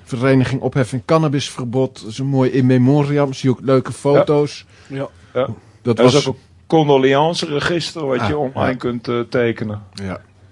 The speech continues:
Speaker 2: En volgens mij is het, eh, is die op die pagina van de V O C ook wel, eh, als link aanwezig, of
Speaker 3: Ja, die staat erop.
Speaker 1: Oké.
Speaker 2: Ja. Dus, eh,
Speaker 1: Ja, er staat een leuk fotootje bij, hoe die met een hele grote schuimrubberen hamer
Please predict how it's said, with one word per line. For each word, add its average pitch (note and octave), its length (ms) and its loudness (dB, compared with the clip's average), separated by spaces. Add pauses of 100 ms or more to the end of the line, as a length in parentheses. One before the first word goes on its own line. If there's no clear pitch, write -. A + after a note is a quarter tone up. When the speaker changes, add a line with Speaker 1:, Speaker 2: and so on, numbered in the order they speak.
(340)
Speaker 2:
En G2+ 160 -8
volgens A#2 320 -2
mij A#2 240 0
is A2+ 140 -2
het, - 200 -4
eh, A#2 180 0 (120)
is A#2+ 120 -6
die B2+ 120 -4
op A#2+ 100 -8
die B2 100 -8
pagina A#2 540 0
van A2+ 140 -8
de A2 60 -8
V - 80 -14
O A2+ 360 -2
C A#2 200 0
ook A2+ 180 -2
wel, G#2+ 340 0 (120)
eh, G2+ 60 -4 (360)
als G2+ 180 -2
link A2 280 0
aanwezig, A#2 580 0
of - 320 -10 (360)
Speaker 3:
Ja, D#3+ 240 0
die F3+ 80 -2
staat F#3 320 0
erop. D3+ 320 -4 (500)
Speaker 1:
Oké. - 140 -4
Speaker 2:
Ja. E2 120 -2 (640)
Dus, F2 360 -6
eh, F2+ 60 -4 (460)
Speaker 1:
Ja, F#2 200 -18
er F2 60 -16
staat G#2+ 180 -4
een A2+ 60 2
leuk A#2+ 220 6
fotootje C3 440 4
bij, A#2+ 220 4
hoe A#2 120 2
die A2 100 0
met A2 120 0
een A2+ 60 0
hele C3+ 220 2
grote A#2 720 2 (380)
schuimrubberen A#2 960 4
hamer C#3+ 640 2